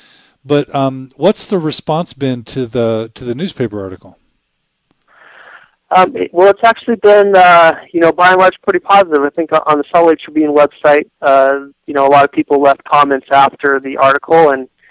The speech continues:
Speaker 2: there were quite a few, uh, very hostile comments. But, um, ever since then, I've just gotten, uh, you know, a lot of, uh, really very positive emails, and a lot of people that, uh, have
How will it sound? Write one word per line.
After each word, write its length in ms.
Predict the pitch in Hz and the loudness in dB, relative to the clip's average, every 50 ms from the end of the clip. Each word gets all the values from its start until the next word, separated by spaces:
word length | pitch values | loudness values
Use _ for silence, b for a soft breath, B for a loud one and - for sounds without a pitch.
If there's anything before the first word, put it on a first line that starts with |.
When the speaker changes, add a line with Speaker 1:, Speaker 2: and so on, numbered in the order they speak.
| b b b b _ - | b b b b _ -2
Speaker 2:
there 120 | 147 143 | 0 0
were 40 | 127 | 0
quite 280 | - - 151 147 139 | -2 0 0 -2 -2
a 80 | 127 - | -2 -6
few, 340 | - 147 139 135 135 135 - | -8 -6 -6 -4 -6 -6 -4
uh, 320 | - 139 135 131 - - - | -2 0 0 0 -2 -4 -6
very 220 | 139 143 135 135 127 | -4 -2 -2 0 0
hostile 400 | 143 139 139 - - _ 147 143 | 2 0 0 0 -2 _ -8 -8
comments. 580 | - - 160 143 139 139 143 147 160 160 - _ - - - | -6 -2 0 0 0 2 0 0 -2 -4 -6 _ -20 -8 -4
But, 200 | 156 147 135 139 | -2 -2 0 0
um, 280 | 135 131 131 135 131 _ b b b b b b b b b - | 0 -2 -2 -4 -8 _ b b b b b b b b b -6
ever 180 | 151 151 151 147 - 165 | -4 -2 -2 -2 -2 -2
since 140 | 160 151 - | -4 -2 -2
then, 140 | - 165 147 | -2 -2 -2
I've 100 | 143 135 | -2 -4
just 160 | 139 139 - - | -6 -10 -6 -2
gotten, 380 | 143 139 143 139 139 143 135 - | -2 0 0 -2 -6 -10 -10 -6
uh, 320 | - 139 135 135 139 143 - | -4 -2 -2 -2 -2 -4 -8
you 140 | 151 143 139 | -10 -8 -6
know, 160 | 135 143 143 | -4 -4 -2
a 40 | 135 | 0
lot 300 | 139 139 139 139 139 143 | 2 4 4 4 4 2
of, 120 | 139 135 _ - | 0 -2 _ -6
uh, 180 | 143 139 - 143 | -6 -6 -6 -6
really 360 | 139 135 143 147 147 147 139 | -6 -2 2 2 4 4 2
very 260 | 139 143 135 135 135 | 2 0 0 0 -2
positive 460 | - - 139 139 139 139 - - 139 | -2 -2 0 0 0 -2 -2 -8 -12
emails, 500 | - - 143 139 139 143 143 143 143 147 - - | -10 -8 -8 -4 -2 0 0 0 0 -2 -4 -6
and 80 | 135 | -8
a 40 | 135 | -6
lot 180 | 135 135 139 139 | -4 -2 -2 -4
of 80 | - _ | -6 _
people 400 | - 139 139 - 139 139 135 135 | -12 -14 -8 -4 -4 -4 -2 -2
that, 260 | 139 139 139 135 - - _ b b b b b b b b b _ _ | -2 -2 -2 -2 -4 -8 _ b b b b b b b b b _ _
uh, 380 | 143 139 135 131 135 147 147 | 0 0 2 2 0 0 -4
have 240 | - 139 143 139 135 | -6 -8 -10 -10 -10